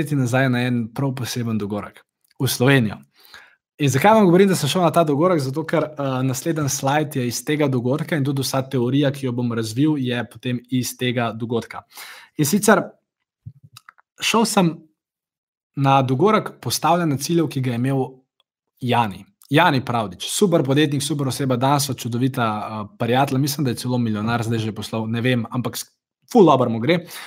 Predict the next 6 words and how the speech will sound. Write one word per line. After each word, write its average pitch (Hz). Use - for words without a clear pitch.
In 170
on 262
je 294
dal 262
takrat 208
na, 165